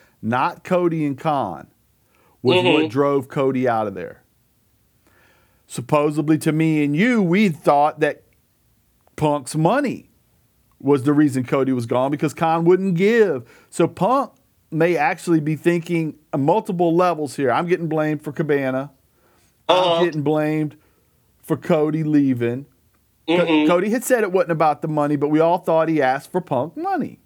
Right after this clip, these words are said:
Speaker 1: right?
Speaker 2: Yeah.
Speaker 1: But undercurrent, Cody leaves, Omega's hurt, Moxley goes to rehab for a second, Daniel Bryan has to leave for a minute or two.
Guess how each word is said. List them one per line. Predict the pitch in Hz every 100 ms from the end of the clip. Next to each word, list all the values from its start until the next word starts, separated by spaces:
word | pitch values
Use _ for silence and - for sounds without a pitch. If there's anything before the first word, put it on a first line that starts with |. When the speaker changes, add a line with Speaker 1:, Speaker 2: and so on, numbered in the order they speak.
| -
Speaker 1:
right? | 127 196 359 - _ _ _ _
Speaker 2:
Yeah. | 480 508 - - - - -
Speaker 1:
But | 226 208 - - _ _ _
undercurrent, | 180 247 247 - 214 160 98 - _ _ _ _ _ _ _ _ _ -
Cody | 160 190 208
leaves, | 196 180 180 165 - _
Omega's | 147 139 160 180 170 165
hurt, | - 170 147 - _ _ -
Moxley | 120 147 165 - 175
goes | 156 160 170
to | 143
rehab | 156 180 170 165
for | 165 160
a |
second, | 147 156 151 151 - _
Daniel | 143 147 139
Bryan | 127 160 165 165
has | 156
to | -
leave | 151 156 147
for | 151 147
a |
minute | 143 143 143
or | 139
two. | 127 151 139 135